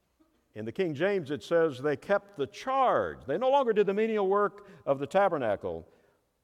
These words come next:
but they kept the charge, which means they served as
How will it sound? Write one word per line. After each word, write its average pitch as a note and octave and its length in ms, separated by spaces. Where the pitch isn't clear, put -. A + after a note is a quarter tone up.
but C#3+ 100
they E3 100
kept B3+ 220
the F3 60
charge, F3+ 360
which C3+ 200
means F#3+ 240
they D#3+ 140
served F3 420
as D3 240